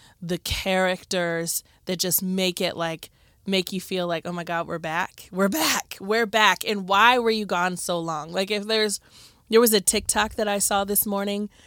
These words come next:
that showed somebody recorded, um, an apartment building in, like, downtown New York or something,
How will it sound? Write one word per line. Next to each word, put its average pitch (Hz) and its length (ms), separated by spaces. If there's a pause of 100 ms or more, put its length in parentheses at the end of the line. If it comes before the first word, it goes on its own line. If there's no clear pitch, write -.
(240)
that 180 420
showed 190 580
somebody 196 320
recorded, 185 800 (140)
um, 165 400
an 180 160
apartment 185 540
building 196 500
in, 175 140
like, 170 200
downtown 175 480
New 175 60
York 170 320
or 175 80
something, 175 360